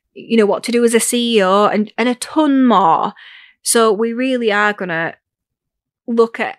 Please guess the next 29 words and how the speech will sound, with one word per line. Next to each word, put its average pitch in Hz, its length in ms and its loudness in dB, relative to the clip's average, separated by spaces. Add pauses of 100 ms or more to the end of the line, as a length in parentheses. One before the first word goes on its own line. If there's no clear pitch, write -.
how 294 600 -2
e-, 220 200 -8
every 247 340 -4
aspect - 640 -8
of 185 420 -4 (180)
growing 185 320 0
our 170 100 0
education 165 420 -6
business. 170 440 -6 (800)
It 240 140 -4 (100)
really 240 440 0
is 202 180 0
our 190 160 -4
mission 196 480 -6 (320)
to - 100 -8
support 202 560 0
you 165 520 -2
to - 100 -8
get 202 160 -2
your 208 260 2
business 185 380 -10
to 180 120 -12
the 175 100 -6
next - 200 -10
level, 180 420 -4 (260)
and 277 140 0
to 320 100 -2
do 302 300 -6
that, 311 280 -2